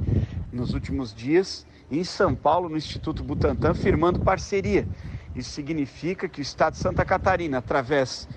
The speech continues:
da Federação dos Municípios, dos prefeitos do Estado de Santa Catarina, tá dando esse passo adiante, firmando, então, parceria, né, com, é, o Instituto na fabricação das vacinas e fornecimento pra população catarinense.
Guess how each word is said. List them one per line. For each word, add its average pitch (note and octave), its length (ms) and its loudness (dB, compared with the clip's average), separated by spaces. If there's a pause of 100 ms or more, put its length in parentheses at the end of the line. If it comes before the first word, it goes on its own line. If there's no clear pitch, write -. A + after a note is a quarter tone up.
(120)
da D#3 120 4
Federação D#3+ 600 0
dos C3+ 140 -6
Municípios, C#3+ 720 -4
dos B2+ 220 -10
prefeitos D3 680 2
do - 60 -2
Estado - 260 4
de - 60 -8
Santa C#3+ 240 0
Catarina, C#3+ 640 2 (180)
tá G3 140 6
dando F#3+ 320 -2
esse F3 220 -2
passo F3 360 2
adiante, D3+ 400 0
firmando, A3+ 500 2
então, F#3+ 220 2
parceria, G#3 680 0 (420)
né, C#3+ 180 0
com, F3 400 -4 (320)
é, C#3+ 240 4
o D3+ 120 2
Instituto D#3+ 580 -4
na F#3+ 140 0
fabricação D#3 600 0
das D3+ 180 2
vacinas F#3 520 -2
e A#3+ 80 -4
fornecimento G#3 720 0
pra F#3 140 2
população D#3 520 0
catarinense. E3+ 800 0